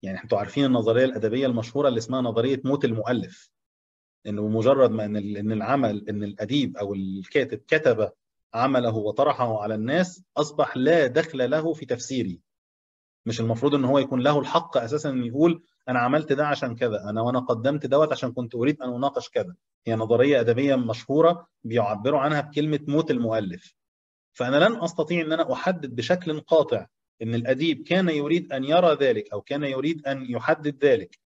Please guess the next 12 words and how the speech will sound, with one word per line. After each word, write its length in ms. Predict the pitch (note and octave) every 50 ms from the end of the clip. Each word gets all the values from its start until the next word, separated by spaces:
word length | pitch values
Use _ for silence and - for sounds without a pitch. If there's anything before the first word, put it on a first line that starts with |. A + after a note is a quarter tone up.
| _ -
أو 100 | A2+ A2+
يناقش 420 | A#2 A#2+ B2 C#3 D3+ - - C3 A#2+
ذلك. 360 | A#2 C3 A#2+ G#2 - - _ _ _ _ _ _ _ -
هي 140 | B2+ B2+ B2
كلها 320 | B2 C3 B2 C#3+ E3 D#3+
خاضعة 460 | D3 - C#3+ C3 B2 D#3 D#3+ D3 C3+
للتفسيرات 800 | A#2+ A2+ A2+ - A#2+ A2+ - - - C3+ C3 D3+ F3+ G3+ G3+ G3+ - _ _ _ _ - A2
التي 400 | A2+ A#2+ C3+ D#3 D3+ - D3+ C#3+
نحن 560 | D#3 F#3 F3+ - - F3+ F#3+ G#3+ B3 C4 - - _ _ -
نحاول 380 | C3 B2+ - - E3+ F3 E3 C3+
أن 120 | C3 C3
نقدمها، 600 | C3 B2 B2+ - A#2+ G#2+ G#2+ A#2+ A2 G2 F2+ F2